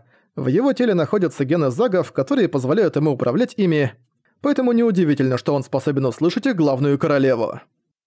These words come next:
Конечно, Лиер планировал рано или поздно начать использовать силу загов из бездны, но сейчас было ещё не время.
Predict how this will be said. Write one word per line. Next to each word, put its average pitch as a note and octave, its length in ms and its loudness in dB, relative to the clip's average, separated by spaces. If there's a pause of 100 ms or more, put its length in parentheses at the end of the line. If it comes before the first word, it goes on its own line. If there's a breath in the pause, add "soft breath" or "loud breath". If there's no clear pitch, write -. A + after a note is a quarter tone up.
(140)
Конечно, C3+ 380 -4
Лиер C3+ 240 2
планировал C3+ 500 0
рано C3+ 180 0
или B2+ 140 0
поздно C#3 300 -2
начать C3 260 -4
использовать C3 520 -2
силу C#3+ 240 0
загов A#2+ 280 -4
из A#2 120 -8
бездны, D3+ 480 0 (240)
но F3+ 240 0
сейчас G#3 480 0
было C#3 240 2
ещё A3+ 240 0
не C#3+ 100 0
время. C3 480 -2